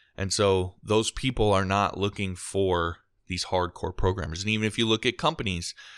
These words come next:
that hire devs like this, ultimately what they're doing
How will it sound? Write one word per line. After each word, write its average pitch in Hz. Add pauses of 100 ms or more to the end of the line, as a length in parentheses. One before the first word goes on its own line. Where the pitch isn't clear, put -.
(320)
that 107
hire 131
devs 95
like 87
this, 87 (500)
ultimately 131
what 107
they're 98
doing 110